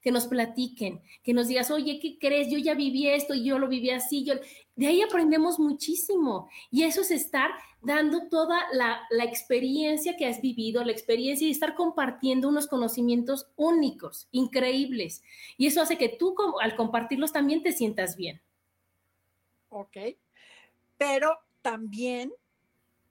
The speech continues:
Speaker 2: este, es minimizar el estrés y saber resolver lo presenta, lo cual se
Speaker 1: Claro.
Speaker 2: obtiene a través del crecimiento personal,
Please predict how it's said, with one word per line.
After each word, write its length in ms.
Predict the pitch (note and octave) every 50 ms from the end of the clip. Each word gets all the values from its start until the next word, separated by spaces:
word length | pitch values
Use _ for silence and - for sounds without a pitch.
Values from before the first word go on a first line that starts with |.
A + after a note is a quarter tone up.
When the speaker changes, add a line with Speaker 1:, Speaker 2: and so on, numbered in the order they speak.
| _ _ _ -
Speaker 2:
este, 680 | A3+ A3+ A3 A3 - - - _ - - G#3+ G#3 - _ -
es 240 | C4 C4+ C#4+ - -
minimizar 960 | F4+ F#4 F4 E4+ D#4 C#4 C4 B3 B3+ B3 - - - C#4 C4+ C#4+ D#4 D#4 - _ _ _ -
el 240 | - A3+ A3+ A3 G#3+
estrés 1300 | G#3+ G#3+ - - _ _ _ _ _ _ _ _ _ _ _ _ - - C4 C#4 C4 A#3+ A3+ - - - _ _ _ _ _ _ _ _ _ _ _ _ _ -
y 60 | -
saber 480 | - - B3 A3+ A3+ A3+ B3 B3 B3+ B3 B3
resolver 760 | B3+ C4 C4+ - - C4 B3 C4 A3+ A3+ A#3 A3+ A3+ A3+ - _ _
lo 140 | - A3+ A3
presenta, 540 | G#3 - - C#4+ D4+ D4+ C#4+ - A3+ G3+ - _ _ _ _ _ _
lo 260 | - A3+ A#3 A#3 A3+ A3
cual 300 | - - B3+ B3 B3 A#3+
se 80 | A3+
Speaker 1:
Claro. 280 | G3+ G3 - C4 F#3 -
Speaker 2:
obtiene 1040 | - D4 C#4+ C4+ B3+ _ _ _ _ _ _ _ _ _ _ _ - B3 B3 B3 B3+
a 100 | B3+ B3+
través 320 | - A#3 A3+ G#3 G#3 A3
del 80 | A3+ A3
crecimiento 460 | G#3 G3+ G3+ G3+ G3 G3 F#3 - A3 -
personal, 600 | - A#3+ A3+ - C4+ C4+ C4 C4 B3 A#3+ A#3